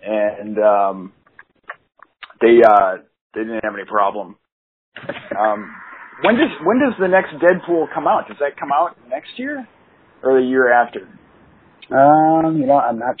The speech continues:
Speaker 2: sure. I haven't been following that too closely.
Speaker 1: Yeah, me neither.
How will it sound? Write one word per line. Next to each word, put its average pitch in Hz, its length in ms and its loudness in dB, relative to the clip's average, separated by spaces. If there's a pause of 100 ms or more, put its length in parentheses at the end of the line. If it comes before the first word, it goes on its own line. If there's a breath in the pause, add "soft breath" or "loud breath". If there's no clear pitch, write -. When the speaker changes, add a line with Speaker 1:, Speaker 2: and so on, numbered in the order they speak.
Speaker 2:
sure. 113 260 0
I 117 60 0
haven't 117 140 -6
been 104 200 -8
following 110 300 2
that 98 180 -6
too 117 140 -12
closely. - 460 -10 (680)
Speaker 1:
Yeah, 117 120 -10
me 117 140 -10
neither. 110 400 -8